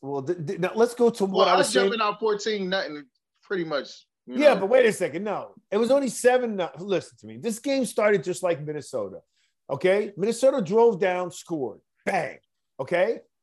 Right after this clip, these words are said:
Speaker 1: you guys, Philadelphia scored down and scored, bang. This is where me and I, Byron are arguing. Then you came in. Okay.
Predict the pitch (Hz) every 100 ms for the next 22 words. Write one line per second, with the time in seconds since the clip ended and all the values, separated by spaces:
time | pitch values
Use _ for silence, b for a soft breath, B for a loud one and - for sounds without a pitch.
0 | _ _ _ 165 247 277 262 254 196 -
1 | 175 240 240 254 254 277 262 170 190 -
2 | - 226 226 214 214 180 - 208 143 98
3 | 101 - 180 147 208 269 262 320 285 294
4 | 262 233 196 165 196 202 226 196 185 175
5 | 190 180 175 151 147 170 180 170 175 160
6 | 143 110 _ _ _ - 135 170 196